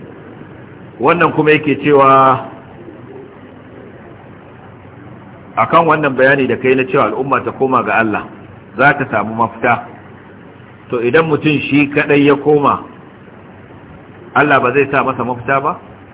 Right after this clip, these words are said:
Duba da hadisin da ya gabata, wato, "Idza zaharat", har zuwa, "thumma yasiru ila magfiratin min Allah wa ridwan." Shi domin a ce sai kowa ya koma ma Allah, to akwai dan wuya. Ai a cikin magana ta,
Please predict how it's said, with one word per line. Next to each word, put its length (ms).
Duba 760
da 300
hadisin 560
da 160
ya 160
gabata, 720
wato, 240
"Idza 320
zaharat", 320
har 180
zuwa, 300
"thumma 240
yasiru 260
ila 220
magfiratin 500
min 140
Allah 180
wa 60
ridwan." 340
Shi 80
domin 400
a 160
ce 240
sai 160
kowa 360
ya 200
koma 480
ma 80
Allah, 640
to 80
akwai 260
dan 220
wuya. 180
Ai 220
a 80
cikin 240
magana 400
ta, 320